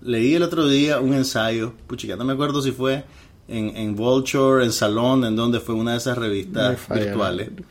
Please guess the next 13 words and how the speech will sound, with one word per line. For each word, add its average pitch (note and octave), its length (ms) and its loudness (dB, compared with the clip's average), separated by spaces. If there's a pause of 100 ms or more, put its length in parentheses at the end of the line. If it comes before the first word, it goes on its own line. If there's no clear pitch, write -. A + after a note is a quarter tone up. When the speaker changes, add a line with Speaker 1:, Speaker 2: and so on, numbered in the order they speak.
(560)
Speaker 1:
sobre B2+ 440 2
cómo, F3 320 4
oí, A2+ 260 0
oí, F#2+ 240 -6
oí, G2 320 -12
oí C#3 160 0
la A3 100 0
premisa. A2+ 640 -2
Speaker 2:
Ujú. A#2 300 -6 (640)
Speaker 1:
Las D#3+ 280 -2
comedias C#3+ 560 2
en A#2+ 120 0
televisión F#2 760 -4